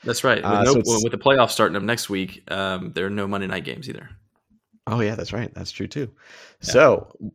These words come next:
Speaker 2: with this first matchup, we have the Kansas City Chiefs visiting the Denver Broncos at Mile High. What we feeling? Kansas City
Speaker 1: So
Speaker 2: going for that one spot.
Speaker 1: Yeah, Kansas City, this is one of those games where they still have something to play for. And so I think there's just no way they lose this game. Um, and Denver has looked so bad with Drew Lock at quarterback.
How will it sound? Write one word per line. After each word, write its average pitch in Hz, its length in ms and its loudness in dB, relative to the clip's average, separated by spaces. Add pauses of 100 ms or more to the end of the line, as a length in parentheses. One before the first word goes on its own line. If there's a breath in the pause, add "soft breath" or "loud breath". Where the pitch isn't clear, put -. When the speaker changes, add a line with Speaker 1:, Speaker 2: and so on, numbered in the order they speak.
(120)
Speaker 2:
with 131 240 6
this 143 160 4
first 139 340 4
matchup, 135 440 4
we 123 100 2
have 123 240 6
the 131 140 0
Kansas 120 360 2
City 127 180 0
Chiefs 139 440 -2
visiting 127 680 6
the 120 120 4
Denver 127 320 6
Broncos 117 540 6
at 117 80 4
Mile 113 320 4
High. 117 420 6 (680)
What 104 140 0
we 101 120 2
feeling? 110 600 4 (180)
Kansas 107 280 -2
City 123 160 4
Speaker 1:
So 110 80 4
Speaker 2:
going 135 180 8
for 107 80 4
that 107 200 8
one 120 240 8
spot. - 360 8 (640 soft breath)
Speaker 1:
Yeah, 143 240 12
Kansas 156 280 6
City, 160 280 6
this 120 180 0
is 135 80 0
one 139 100 6
of 139 40 6
those 131 100 2
games 143 240 4
where 110 100 4
they 123 120 6
still 123 160 2
have 120 120 2
something 117 220 0
to 101 80 -4
play 113 160 2
for. 101 360 -2
And 104 140 -4
so 110 200 4
I 110 80 4
think 113 120 2
there's 107 220 0
just 117 160 -2
no 110 140 2
way 107 160 4
they 101 140 0
lose 104 200 0
this 101 160 -4
game. 107 540 -2
Um, 101 340 -2
and 104 140 -4
Denver 120 260 2
has 98 140 0
looked 104 180 -4
so 120 240 2
bad 98 400 2
with 101 140 -6
Drew 107 180 -2
Lock 98 240 0
at - 80 -16
quarterback. 92 600 -6